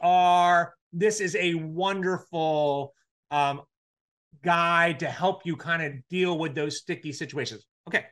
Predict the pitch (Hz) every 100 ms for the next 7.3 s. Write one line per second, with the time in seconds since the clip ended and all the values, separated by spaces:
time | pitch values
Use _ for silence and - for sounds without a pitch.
0 | _ 151 233 285 311 285 254 226 214 196
1 | 214 254 190 175 196 233 240 214 220 208
2 | 214 - 208 214 233 214 190 175 165 151
3 | - _ _ 202 196 196 143 220 214 214
4 | 208 180 - 180 170 165 185 185 175 156
5 | - 170 151 139 156 160 156 143 139 139
6 | 143 143 139 143 139 127 131 - 143 135
7 | 127 120